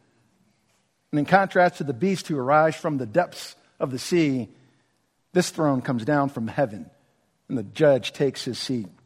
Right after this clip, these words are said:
His vesture was like white snow, it says in verse nine,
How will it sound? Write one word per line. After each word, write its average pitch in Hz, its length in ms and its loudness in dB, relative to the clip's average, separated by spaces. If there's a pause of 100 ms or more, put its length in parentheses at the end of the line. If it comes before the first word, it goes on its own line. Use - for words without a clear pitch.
(760)
His 120 140 -8
vesture 151 420 2
was 113 260 -8 (340)
like 127 200 2
white 131 340 2
snow, 143 440 0
it 143 100 -4
says 147 320 2
in 123 180 -2
verse 143 340 -4
nine, 147 480 -2